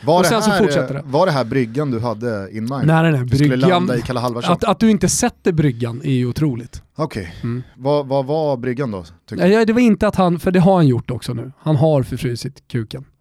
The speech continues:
Speaker 2: Alltså Kalle.
Speaker 1: Var det bryggan?
Speaker 2: Nej. Men
Speaker 1: Nej.
Speaker 2: jag ville bara säga
Speaker 1: Ja,
Speaker 2: det.
Speaker 1: ja, ja, ja,
Speaker 2: Men det, jag vet inte
Speaker 1: ja,
Speaker 2: om du har
Speaker 1: ja,
Speaker 2: märkt
Speaker 1: jag har
Speaker 2: det.
Speaker 1: förstått det.
Speaker 2: Ja, och det, det var smärtsamt att höra. Han kanske borde kika in på Manscaped. Eh, hur som helst, eh, det, bryggan var ju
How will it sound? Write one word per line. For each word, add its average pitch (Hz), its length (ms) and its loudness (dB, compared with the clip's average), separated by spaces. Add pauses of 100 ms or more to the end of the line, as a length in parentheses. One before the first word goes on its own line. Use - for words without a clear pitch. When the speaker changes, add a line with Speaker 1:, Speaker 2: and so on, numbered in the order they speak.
(200)
Speaker 2:
Alltså 127 180 -2
Kalle. 120 220 -4 (280)
Speaker 1:
Var 139 240 -2
det 226 180 2
bryggan? 92 320 -4
Speaker 2:
Nej. 143 280 0 (260)
Men - 60 0
Speaker 1:
Nej. 180 60 4
Speaker 2:
jag 220 80 2
ville 220 200 2
bara 196 260 2
säga 185 160 0
Speaker 1:
Ja, 233 60 4
Speaker 2:
det. 247 60 4
Speaker 1:
ja, 226 140 4
ja, 220 180 4
ja, 214 60 2
Speaker 2:
Men 202 100 2
det, 196 60 2
jag 190 80 4
vet 214 60 0
inte 214 100 2
Speaker 1:
ja, 196 60 4
Speaker 2:
om 190 60 2
du 185 60 4
har 180 80 2
Speaker 1:
ja, 180 60 2
Speaker 2:
märkt 196 120 4
Speaker 1:
jag 190 60 0
har 220 60 4
Speaker 2:
det. 220 60 2
Speaker 1:
förstått 175 260 -4
det. 95 160 -6
Speaker 2:
Ja, 185 320 2
och 185 120 2
det, 202 220 4
det 208 80 2
var 208 100 4
smärtsamt 143 520 -4
att 139 200 2
höra. 127 240 0 (360)
Han 170 140 -10
kanske 185 220 -4
borde 147 400 2
kika 151 240 -2
in 143 80 2
på 139 80 -2
Manscaped. 160 640 0 (380)
Eh, 180 200 2
hur 233 200 4
som 220 160 2
helst, 175 320 2
eh, 175 140 0
det, 175 420 0 (120)
bryggan 202 520 2
var 151 200 4
ju 139 160 4